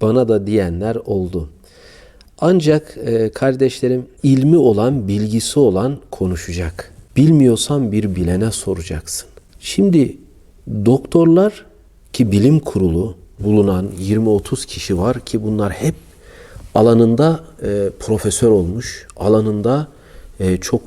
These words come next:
üst ilme sahip, e, kişilerden oluşan bir bilim kurulu var. Bugün Cumhurbaşkanı bile onların dediğini söylüyor. Sağlık Bakanlığı onlar ne derse onu söylüyor. E şimdi ben şöyle bir şey söyleyeyim.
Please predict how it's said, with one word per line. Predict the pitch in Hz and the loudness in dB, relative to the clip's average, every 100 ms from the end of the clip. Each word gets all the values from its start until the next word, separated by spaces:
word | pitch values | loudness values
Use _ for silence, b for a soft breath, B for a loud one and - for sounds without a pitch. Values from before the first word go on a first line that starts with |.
| - | 0
üst | 165 - - | 0 0 -2
ilme | 123 107 104 107 | 0 2 0 -2
sahip, | - 92 90 135 - | -2 -4 -2 -4 -6
e, | 143 107 | -10 -8
kişilerden | - 101 - 92 104 95 107 107 | -6 -4 -2 0 0 2 2 2
oluşan | 98 92 90 135 131 | 0 -2 -2 -2 -2
bir | 113 107 - - 95 | -2 -4 -6 -12 0
bilim | 104 127 | 4 4
kurulu | 101 98 90 80 | 2 0 2 0
var. | 76 - B B B B - | -2 -10 B B B B -2
Bugün | 113 117 | 2 2
Cumhurbaşkanı | 104 110 135 135 127 - - 131 139 | 2 2 4 4 2 0 -2 0 2
bile | 135 | 2
onların | 135 127 123 127 120 | 2 2 0 0 0
dediğini | 117 113 117 143 135 - - | 0 0 0 -2 -4 -10 -20
söylüyor. | - - 107 92 87 82 - b b b b b b - | -12 -2 0 2 0 -4 -8 b b b b b b -8
Sağlık | - - 113 113 123 - | -4 2 2 2 0 -2
Bakanlığı | 120 127 120 120 | -4 -2 0 2
onlar | 123 120 120 120 117 | 2 2 0 0 2
ne | 135 | 2
derse | 127 113 101 - | 2 0 -4 -6
onu | 110 110 | -4 -6
söylüyor. | - - 123 95 82 73 - - b b b b b - | -6 0 0 2 -4 -8 -14 -20 b b b b b -12
E | |
şimdi | - - 220 220 | -6 -2 0 2
ben | 208 | 2
şöyle | 196 - 196 180 - | 2 2 4 4 0
bir | |
şey | 131 123 | 0 2
söyleyeyim. | 113 - 98 92 85 | 2 2 0 0 -4